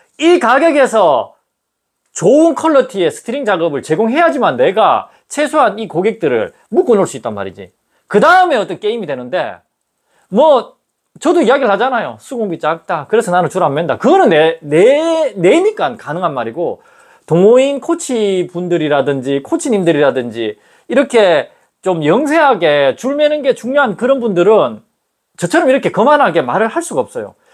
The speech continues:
그렇게, 그럼 그런 상황이면 어떻게 해야 돼? 내가 더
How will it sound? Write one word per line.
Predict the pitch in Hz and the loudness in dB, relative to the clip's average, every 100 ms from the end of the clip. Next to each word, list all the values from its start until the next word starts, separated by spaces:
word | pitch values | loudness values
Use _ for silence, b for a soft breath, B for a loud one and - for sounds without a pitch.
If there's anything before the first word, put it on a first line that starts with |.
| _ | _
그렇게, | - 330 359 - 208 160 123 b b b b b | 0 2 2 2 4 4 0 b b b b b
그럼 | 240 262 | 0 0
그런 | 185 302 | 2 -2
상황이면 | 277 247 180 | -2 -2 -4
어떻게 | 196 196 | -4 -4
해야 | 135 | -6
돼? | 107 95 - _ _ _ _ _ | -6 -12 -18 _ _ _ _ _
내가 | 135 180 277 294 | 2 2 4 0
더 | 147 | -2